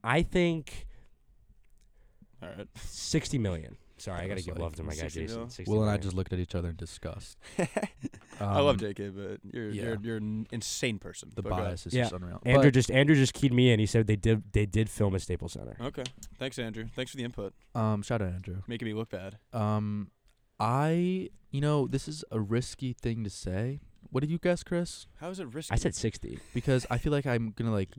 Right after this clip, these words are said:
Speaker 3: criminally embarrass myself, but
Speaker 1: Two hundred and twenty.
Speaker 3: I'm gonna go twenty.
Speaker 2: Okay.
Speaker 1: Ooh,
Speaker 2: That's not bad.
Speaker 1: okay.
Speaker 3: Twenty.
Speaker 2: I'm gonna go, um,
Speaker 1: You haven't looked yet?
Speaker 2: No, I haven't looked.
Speaker 1: Imagine
Speaker 2: I
Speaker 1: he's dead on. That'd be so
Speaker 2: swear to God,
Speaker 1: funny.
Speaker 2: I haven't looked. Um, I'm gonna go a hundred.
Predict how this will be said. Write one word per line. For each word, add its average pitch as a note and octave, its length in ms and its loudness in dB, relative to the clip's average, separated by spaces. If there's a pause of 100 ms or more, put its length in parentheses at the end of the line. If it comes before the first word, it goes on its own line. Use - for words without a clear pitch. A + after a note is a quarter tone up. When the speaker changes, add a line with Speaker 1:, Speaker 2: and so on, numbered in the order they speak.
Speaker 3:
criminally A2 400 0
embarrass F#2+ 420 -2
myself, B2+ 300 -2
but - 40 0
Speaker 1:
Two B2+ 120 10
hundred A2 320 6
and G#2 80 0
twenty. F2+ 400 0
Speaker 3:
I'm G2+ 120 4
gonna C3+ 140 0
go B2 160 2
twenty. G2 540 -2 (500)
Speaker 2:
Okay. D#3+ 160 -2
Speaker 1:
Ooh, B2 460 6
Speaker 2:
That's F#2+ 100 2
not F2 140 -2
bad. - 160 -8
Speaker 1:
okay. G#2+ 320 2
Speaker 3:
Twenty. F2 280 0 (140)
Speaker 2:
I'm B2 80 -6
gonna F3 140 -4
go, D#3 420 0
um, A2 560 -4 (260)
Speaker 1:
You G#2+ 60 2
haven't G#2+ 140 2
looked G2+ 180 -2
yet? B2+ 160 -4 (420)
Speaker 2:
No, A2+ 120 -4
I A2+ 80 -4
haven't A#2+ 200 -8
looked. G2 200 -12
Speaker 1:
Imagine G2 180 -2
Speaker 2:
I - 40 -2
Speaker 1:
he's G#2 80 -4
dead F2 200 -2
on. E2 140 -4
That'd F2+ 160 -4
be E2 80 -4
so - 60 -8
Speaker 2:
swear B2 120 -2
to C3 80 -4
God, A#2+ 120 -4
Speaker 1:
funny. A2+ 100 -4
Speaker 2:
I G#2+ 60 -8
haven't G#2 200 -12
looked. G2+ 200 -14 (760)
Um, B2+ 360 0
I'm C3+ 60 -4
gonna D#3 140 -2
go C#3 120 4
a B2 40 -2
hundred. A#2 340 -4